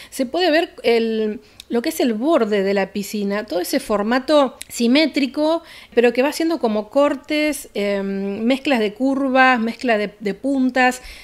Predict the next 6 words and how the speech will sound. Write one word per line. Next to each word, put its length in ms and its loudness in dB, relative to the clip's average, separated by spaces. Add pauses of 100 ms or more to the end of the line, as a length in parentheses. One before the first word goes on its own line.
(120)
Es, 340 2
bueno, 340 -2
obviamente 500 0
muy, 240 0
muy 160 0
atractivo. 680 0